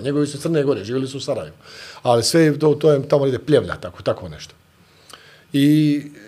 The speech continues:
idu, izlaze ti autobusi iz Sarajeva i njegovi roditelji su u nekom autobusu i tamo nekakvi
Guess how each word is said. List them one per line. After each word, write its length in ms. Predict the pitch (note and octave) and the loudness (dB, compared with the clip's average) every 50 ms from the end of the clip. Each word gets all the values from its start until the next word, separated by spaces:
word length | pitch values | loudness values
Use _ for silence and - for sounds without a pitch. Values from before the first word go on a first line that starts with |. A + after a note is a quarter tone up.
| - | -8
idu, 180 | F3+ F#3+ F3+ G3+ | -6 -4 -2 0
izlaze 340 | G3 F#3 G3+ E3 C#3+ C#3+ C3+ | 4 6 6 6 6 4 4
ti 120 | - F3+ | 4 6
autobusi 560 | - C3+ C3 - D#3+ F3 F3 E3 D3+ - - | 4 4 4 4 4 4 4 4 0 -2 -4
iz 120 | F#2 F#2+ - | -6 -6 -2
Sarajeva 680 | - E3 F3+ G3 F#3+ F3+ F3+ F3 E3+ E3 D#3+ D#3 D3+ D3+ - - - - - - _ _ _ _ _ _ _ _ _ _ _ _ _ _ _ - - - _ _ - | 2 2 4 8 8 8 10 8 8 6 4 4 2 -2 -8 -16 -20 -20 -20 -20 _ _ _ _ _ _ _ _ _ _ _ _ _ _ _ -20 -20 -20 _ _ -6
i 260 | C3 C#3+ D3 D3 D3 | -4 -2 -2 -2 0
njegovi 340 | D3 D3+ D#3+ D#3+ C#3+ C3 C3 | 0 0 0 2 2 4 4
roditelji 340 | D#3+ E3+ D#3+ D3+ B2+ G#2+ G#2+ | 4 2 2 0 -4 -4 -4
su 120 | - - | -6 -4
u 40 | C#3 | -4
nekom 200 | D3+ - C3 G#2+ | -2 -2 -2 -4
autobusu 540 | G2 G#2 G#2 - G3 G3 G3 F3 D3+ - C#3 | -4 -8 -2 0 2 2 2 2 -2 -4 -4
i 60 | - | -2
tamo 220 | - E3 C#3+ C3 | 0 0 0 -2
nekakvi 480 | A#2+ A#2 A2 - C3+ - - A2 F#2 | -4 -4 -4 -4 -4 -4 -4 -10 -12